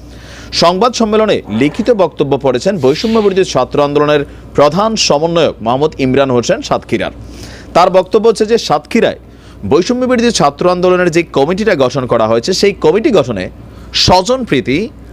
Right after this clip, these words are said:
আর্থিক লেনদেন, যোগ্য ব্যক্তিদের অবমূল্যায়ন করা হয়েছে।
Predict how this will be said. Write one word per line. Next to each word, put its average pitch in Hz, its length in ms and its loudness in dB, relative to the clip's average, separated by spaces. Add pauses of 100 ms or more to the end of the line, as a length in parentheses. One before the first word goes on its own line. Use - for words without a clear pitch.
(160)
আর্থিক 156 500 0
লেনদেন, 135 520 -2 (400)
যোগ্য 170 360 0
ব্যক্তিদের 180 540 0
অবমূল্যায়ন 135 640 2
করা 117 200 0
হয়েছে। 98 340 -4